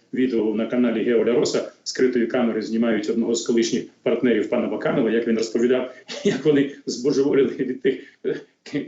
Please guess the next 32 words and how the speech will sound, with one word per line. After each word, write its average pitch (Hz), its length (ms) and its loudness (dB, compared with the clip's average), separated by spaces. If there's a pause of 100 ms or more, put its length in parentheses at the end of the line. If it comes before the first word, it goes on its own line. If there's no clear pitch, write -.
(160)
сумок 147 500 0
з 120 100 -6
мільйонами 135 400 4
доларів 139 340 2
і, 120 60 2 (200)
і 123 60 0
гасали 135 320 0
тут 120 180 -2
по 131 80 -2
Києву, 135 360 2 (180)
не 123 100 0
знали, 123 260 0
де 131 120 2
їх 113 140 0
приховати. 120 420 -2 (400)
Тому 120 80 0
що 127 120 0
саме 160 240 0
за 143 100 4
те, 143 120 -2
щоб 131 180 -2
вони 139 280 2 (220)
знімали 135 400 2
ці 131 160 0
ганебні, 127 480 0 (640)
ганебні 127 440 2
серіали, 139 380 2
такі 117 240 -2
як, 117 120 0 (420)
е, 113 480 0 (280)
С-, - 480 -4
«Свати», 131 520 2